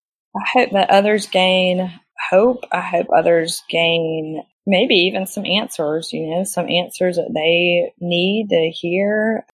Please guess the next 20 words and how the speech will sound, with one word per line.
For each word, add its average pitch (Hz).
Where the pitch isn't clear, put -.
But 180
I 190
do. 175
I 160
mean, 151
I 143
mean, 180
hope 220
comes 190
to 165
mind. 170
To -
me, 180
hope 180
is, 156
like, 156
what 165
does 175
anchor 156
us. 151